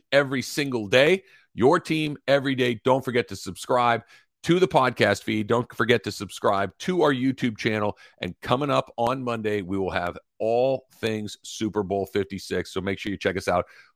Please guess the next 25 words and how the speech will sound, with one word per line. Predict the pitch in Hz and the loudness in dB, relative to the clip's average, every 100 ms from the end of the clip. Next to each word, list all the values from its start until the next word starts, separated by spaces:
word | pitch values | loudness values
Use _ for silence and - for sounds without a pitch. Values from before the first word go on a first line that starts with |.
| _ - | _ 2
first | 147 160 - - _ _ | 2 2 -4 -20 _ _
thing | 131 120 117 _ | 2 2 -4 _
Monday | 90 98 101 95 92 90 | -6 -4 -2 0 -2 -4
morning. | 92 90 73 - | -6 -6 -6 -4
For | 110 | -2
your | 117 | 0
second | 127 - 220 220 156 | -2 0 4 4 2
listen, | 101 82 - | -2 -2 -4
you | 95 123 | -4 -2
know | |
what | 101 - | -2 -4
to | |
do. | 82 101 | -4 -4
You | 95 | -2
make | 101 98 | -4 -4
it | 85 | -4
Locked | 90 107 135 - | 0 2 0 -2
On | 123 113 101 | -2 0 0
Bets, | 117 175 - _ - _ | 2 2 0 _ -20 _
hosted | 185 196 170 | 4 4 6
by | 156 | 6
your | 151 127 | 6 4
boy | 120 107 | 2 0
Q, | - 208 233 | -4 -4 -4
with | 196 117 | -4 -6